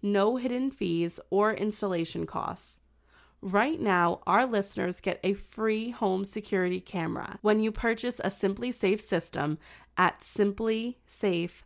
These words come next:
dot com slash couple. You can get a sixty-day risk-free trial,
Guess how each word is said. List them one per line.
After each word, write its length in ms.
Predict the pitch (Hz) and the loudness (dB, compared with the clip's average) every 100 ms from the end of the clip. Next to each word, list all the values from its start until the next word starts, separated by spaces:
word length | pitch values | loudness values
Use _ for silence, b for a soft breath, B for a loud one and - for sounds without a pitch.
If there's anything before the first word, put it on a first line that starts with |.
| _ | _
dot 380 | 180 165 170 - | 0 2 2 -2
com 480 | - 202 180 170 175 - | -2 0 2 0 -2 -10
slash 480 | - 175 156 - | -4 0 0 -4
couple. 560 | - - 165 - - - _ _ _ _ B B B B B | -8 0 0 0 -6 -8 _ _ _ _ B B B B B
You 220 | - 196 220 | -4 -2 0
can 240 | 330 330 | 2 4
get 280 | 226 180 - | 4 4 2
a 80 | 180 | -2
sixty-day 1040 | - - 208 - - 269 277 226 175 180 | -6 -4 -4 -4 -10 -8 -4 0 2 2
risk-free 640 | 190 170 196 - - 220 233 | 0 -2 -4 -8 -6 -4 -4
trial, 600 | - 196 170 - - | -4 -2 -2 -4 -8